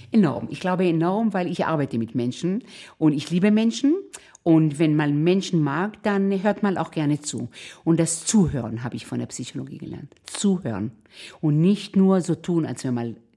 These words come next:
zuhört. Und wenn jemand dich was bittet, nicht vergessen. Und nie-, und wenn du was versprichst, dann halte das ein.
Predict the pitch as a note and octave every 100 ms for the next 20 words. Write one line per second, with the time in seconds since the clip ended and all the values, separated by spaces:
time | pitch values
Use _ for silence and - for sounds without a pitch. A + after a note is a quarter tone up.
0 | _ - B2+ B2 G#2 A#2 - - - D#3
1 | C#3 D#3 G#3 A#3 G#3+ G3 D#3+ D3+ D3+ -
2 | G3 F#3+ G#3 F#3+ F#3 G3+ D#3 D#3 - G#3+
3 | D4+ - - - D#3 F#3 F3+ - D#3 F3+
4 | A#3+ A#3+ A#3+ - A#3 - B3 D4+ - -
5 | _ - D3+ D#3 C3+ C#3+ B2 - D#3+ A2